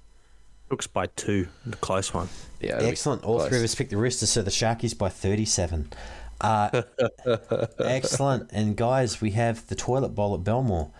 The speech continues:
Speaker 3: Uh, so two P M on, uh, Sunday, we have the Bulldogs versus the Dragons. And guys,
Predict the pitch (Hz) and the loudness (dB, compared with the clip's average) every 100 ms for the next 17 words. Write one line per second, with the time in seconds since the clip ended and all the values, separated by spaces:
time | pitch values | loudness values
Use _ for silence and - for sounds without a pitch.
0 | - - - - 104 110 107 101 98 - | -20 -20 -14 -2 2 4 4 4 0 -6
1 | - - - - - 107 95 - 131 127 | -20 -20 -20 -8 0 2 2 0 0 0
2 | 120 113 120 120 104 92 - - 101 98 | 2 2 4 4 2 -2 -4 0 2 2
3 | 101 98 95 92 90 90 90 87 87 95 | 2 4 4 4 4 4 4 4 2 -4
4 | - - - - - - - - 113 113 | -12 -10 -10 -10 -12 -4 2 2 2 2
5 | 92 76 73 - - - - - 85 87 | 2 0 -4 -14 -16 -14 -10 -2 0 0
6 | 85 85 107 110 104 - 95 92 90 - | 0 0 2 2 0 0 0 0 0 -2
7 | 85 90 95 113 90 87 - - - - | -2 0 0 0 -2 0 -2 -2 -8 -14
8 | - - - - - - 113 113 113 143 | -14 -14 -16 -16 -10 -2 0 2 2 2
9 | 90 - - - | 2 0 0 0